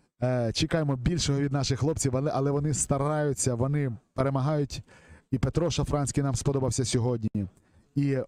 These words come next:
е, Василь Мишанич із Закарпаття боровся. І, і Зет Бекіро продемонстрував яскраву боротьбу в фіналі. Вітаємо наших переможців. Справді, е, ті хлопці, які,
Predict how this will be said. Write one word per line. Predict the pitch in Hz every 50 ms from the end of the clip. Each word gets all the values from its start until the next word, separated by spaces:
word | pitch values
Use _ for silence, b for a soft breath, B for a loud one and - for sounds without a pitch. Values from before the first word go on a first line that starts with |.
| - -
е, | 113 117 117 117 107 95 - - - _ _ _ _ _ _ _ -
Василь | 113 110 147 135 - - 160 175 165 143
Мишанич | 143 156 - - - 160 151 147 143 135 - 139
із | 127
Закарпаття | 104 123 135 - 135 127 - - 135 - - 135 123
боровся. | 120 131 131 127 - - - 117 113 107 71 - - -
І, | 151 156 156 135 120 B B B B B B B B B _
і | 143 143 139
Зет | 110 101 131 180 175 160
Бекіро | 127 156 151 - - 165 156 147 131
продемонстрував | - 147 139 143 147 139 - 151 147 135 131
яскраву | 143 139 - - - 139 139 139 143 135
боротьбу | 127 135 135 131 135 135
в |
фіналі. | - - 131 131 123 120 120
Вітаємо | 135 - 165 160 143 143 135
наших | 135 123 - 131 110
переможців. | - 139 131 131 143 160 165 - - 139 131 B B B B B B B
Справді, | - - - 143 147 147 139 135 135 123 123 -
е, | 131 127 120 117 113
ті | - - 151 139
хлопці, | - - 151 156 - - - 131
які, | 123 131 123 - - 151 139 123